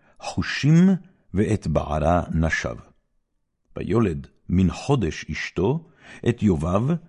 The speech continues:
ואת צביה, ואת מישה ואת מלקם,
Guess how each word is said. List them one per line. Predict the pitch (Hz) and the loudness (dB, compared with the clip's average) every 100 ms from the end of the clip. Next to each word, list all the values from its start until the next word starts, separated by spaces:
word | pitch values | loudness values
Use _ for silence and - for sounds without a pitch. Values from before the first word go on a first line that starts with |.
| - | -4
ואת | 107 131 - - | 0 0 -2 -8
צביה, | - - 123 110 73 - _ _ _ _ _ - | -6 -2 -2 0 -2 -4 _ _ _ _ _ -8
ואת | 78 55 - | -6 -6 -8
מישה | 67 55 - - 95 131 135 | -8 -8 -10 -4 0 0 2
ואת | 123 113 - | 0 0 2
מלקם, | 101 80 - 69 | 2 0 -4 -10